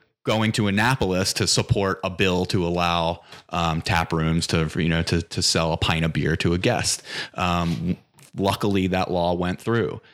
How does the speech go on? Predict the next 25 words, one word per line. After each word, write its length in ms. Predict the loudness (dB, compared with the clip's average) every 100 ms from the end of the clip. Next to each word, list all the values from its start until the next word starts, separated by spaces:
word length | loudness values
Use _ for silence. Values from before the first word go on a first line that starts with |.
| -14 -4
now 420 | 0 2 2 2
we 120 | 0
can 160 | -2 -2
start 260 | 0 0
really 220 | 2 0
building 500 | 2 2 2 2 0
that 380 | 0 0 0 -2
customer 420 | -2 0 2 2
interaction. 540 | 2 0 0 0 0 0
I 40 |
mean, 280 | 2 2 0 -6 -18 -12
that 340 | -2 0 0 0
is, 340 | 0 0 -2 -2
um, 380 | 0 0 0 -4 -6
by 160 | -2 -2
far 500 | -4 -4 -2 0 0
our 160 | -2
best 420 | -4 -2 -2 0 0
means 440 | 2 2 2 0
of 160 | -2 -2
directly 720 | -4 0 -2 -2 -2 -2 0
touching, 600 | -2 0 0 0 -2 -4 -10 -18 -8
you 160 | -2
know, 260 | 0 0 -2 -4
a, 340 | -4 0 -2